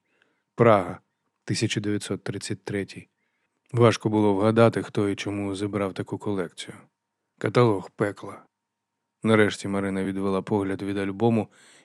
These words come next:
і відійшла у тінь. Я хотів зробити те саме, але почувався неспроможним відсторонитися від болю і жаху, що струменіли з цих зображень. Я міг би прожити ще тисячу літ, та все одно пам'ятав би погляди кожного з цих створінь.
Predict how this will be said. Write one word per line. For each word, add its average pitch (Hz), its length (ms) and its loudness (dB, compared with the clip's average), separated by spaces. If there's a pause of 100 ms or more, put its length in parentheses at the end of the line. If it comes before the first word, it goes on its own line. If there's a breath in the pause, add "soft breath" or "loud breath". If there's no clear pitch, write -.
і 107 100 -4
відійшла 104 460 0
у 98 100 -4
тінь. - 280 -14 (1080)
Я 113 140 8
хотів 104 280 0
зробити 98 480 -2
те 101 160 -4
саме, 107 400 0 (340 soft breath)
але 107 200 4
почувався 104 580 0
неспроможним 101 760 0
відсторонитися 101 840 -2
від 92 160 -6
болю 95 400 -2
і 90 40 -8
жаху, 98 380 -4
що - 220 -8
струменіли 92 600 -8
з - 100 -14
цих 92 220 -8
зображень. 92 500 -10 (1080 soft breath)
Я 117 120 6
міг 113 240 6
би 107 120 2
прожити 104 440 0
ще - 280 -4
тисячу 110 440 -2
літ, 110 320 0 (380)
та 98 100 -6
все 107 200 -2
одно 101 240 0
пам'ятав 92 500 -4
би 92 120 -6
погляди 92 440 -4
кожного 92 480 -6
з - 60 -18
цих - 240 -12
створінь. 90 440 -8